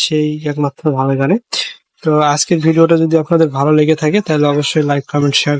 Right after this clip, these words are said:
করবেন। আর সকল প্রকার চাকরির আবেদন করতে চলে আসবেন শ্রীশগঞ্জ রেলওয়ে স্টেশন মেইন গেট সংলগ্ন মা ভাগিনা কম্পিউটার and ইলেকট্রনিক্সে। আজকের ভিডিও এই পর্যন্ত। সবাই ভালো থাকবেন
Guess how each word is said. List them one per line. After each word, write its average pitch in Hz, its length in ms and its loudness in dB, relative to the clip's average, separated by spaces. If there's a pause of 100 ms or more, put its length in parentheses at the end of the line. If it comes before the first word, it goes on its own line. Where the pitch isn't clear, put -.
করবেন। 160 220 2 (520)
আর 151 80 0 (100)
সকল 170 200 2 (100)
প্রকার 175 220 2 (100)
চাকরির 160 440 2
আবেদন 151 260 0 (100)
করতে 160 220 0 (100)
চলে 151 220 2
আসবেন 151 300 0
শ্রীশগঞ্জ 151 440 2 (100)
রেলওয়ে 147 440 0
স্টেশন 160 340 -2 (580)
মেইন 156 240 2
গেট 156 120 0 (100)
সংলগ্ন 151 440 0 (1600)
মা 156 100 2 (100)
ভাগিনা 160 280 -2 (120)
কম্পিউটার 156 440 -2
and 151 120 -4
ইলেকট্রনিক্সে। 147 600 -8
আজকের 156 280 -10
ভিডিও 147 180 -8
এই 147 80 -8
পর্যন্ত। 151 220 -10 (100)
সবাই 147 220 -10
ভালো 139 180 -10
থাকবেন 151 240 -14